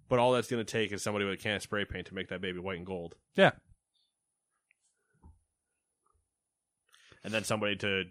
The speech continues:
Speaker 1: whoever gets one of them is gonna mod it.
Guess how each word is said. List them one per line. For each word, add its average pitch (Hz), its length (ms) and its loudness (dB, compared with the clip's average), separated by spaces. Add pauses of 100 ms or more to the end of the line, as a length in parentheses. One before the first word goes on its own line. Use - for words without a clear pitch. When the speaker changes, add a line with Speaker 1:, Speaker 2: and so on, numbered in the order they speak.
(1400)
Speaker 1:
whoever 131 500 6
gets 104 300 -2
one 120 120 0
of 120 100 -2
them 127 260 -2 (500)
is 110 160 -2
gonna 110 200 2
mod 82 260 -6
it. - 100 -16